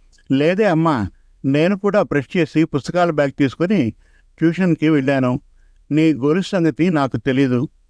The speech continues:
అమాయకంగా సమాధానమిచ్చాడు. ఇంట్లోని నాలుగు తులాల బంగారు గొలుసు ఎలా మాయమైందో తెలియక అందరూ సతమతమవుతూ ఉన్నారు.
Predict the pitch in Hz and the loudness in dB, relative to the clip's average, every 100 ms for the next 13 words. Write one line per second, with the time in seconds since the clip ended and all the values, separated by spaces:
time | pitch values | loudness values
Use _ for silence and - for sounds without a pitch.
0 | 123 131 147 156 147 143 175 117 - 135 | -4 -2 0 0 -2 0 -2 -2 -2 0
1 | 127 127 127 113 123 117 117 - _ _ | 0 0 0 0 0 0 -4 -8 _ _
2 | _ _ _ _ _ _ _ _ _ 147 | _ _ _ _ _ _ _ _ _ -2
3 | 185 175 247 247 180 156 156 165 160 - | 0 0 0 2 2 4 2 2 0 0
4 | 156 180 180 127 135 160 156 139 165 165 | 0 2 2 0 0 0 0 -2 -2 0
5 | 135 143 151 127 135 143 147 147 139 139 | 2 2 2 2 2 2 0 0 0 0
6 | 135 143 180 147 139 - _ _ _ _ | -2 0 0 0 -2 -6 _ _ _ _
7 | _ - 131 156 170 190 170 101 - - | _ -4 0 2 2 2 0 -2 -8 -8
8 | - 135 156 165 165 139 127 135 127 123 | -4 -2 -2 -2 0 0 0 0 2 2
9 | 120 135 | 2 -2